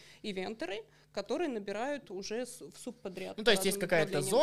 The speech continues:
Speaker 2: зона ответственности, да,
Speaker 1: Да, да,
Speaker 2: которую
Speaker 1: сек-,
Speaker 2: вы
Speaker 1: сектор.
Speaker 2: за
Speaker 1: То есть
Speaker 2: этот
Speaker 1: в нашем,
Speaker 2: сектор отвечаете,
Speaker 1: да, в
Speaker 2: да?
Speaker 1: нашем случае это,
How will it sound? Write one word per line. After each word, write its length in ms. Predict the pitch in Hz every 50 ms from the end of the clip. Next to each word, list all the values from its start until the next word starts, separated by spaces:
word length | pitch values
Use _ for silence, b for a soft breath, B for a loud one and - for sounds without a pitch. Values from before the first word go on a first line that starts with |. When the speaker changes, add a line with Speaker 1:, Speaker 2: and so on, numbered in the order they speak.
| 359 311
Speaker 2:
зона 160 | 277 240 208
ответственности, 720 | 190 175 175 185 196 185 - - 160 151 147 139 - -
да, 160 | 120 131 151 190
Speaker 1:
Да, 60 | 220 190
да, 40 | -
Speaker 2:
которую 480 | - - - 156 185 196 156 147 131
Speaker 1:
сек-, 240 | 123 117 117 107 104 101
Speaker 2:
вы 140 | 107 117 120
Speaker 1:
сектор. 400 | 117 113 - - 101 101 110 -
Speaker 2:
за 60 | 107 120
Speaker 1:
То 60 | 131
есть 120 | 254 117 -
Speaker 2:
этот 120 | - 233
Speaker 1:
в 40 | 262
нашем, 220 | - - - -
Speaker 2:
сектор 100 | 240 - - -
отвечаете, 320 | - - - 214 - -
Speaker 1:
да, 160 | 220 220 208 202
в 40 | 202
Speaker 2:
да? 40 | 240
Speaker 1:
нашем 280 | 269 - - 285 247
случае 360 | - - 269 294 - - 247 233
это, 340 | 240 - 220 208 208 202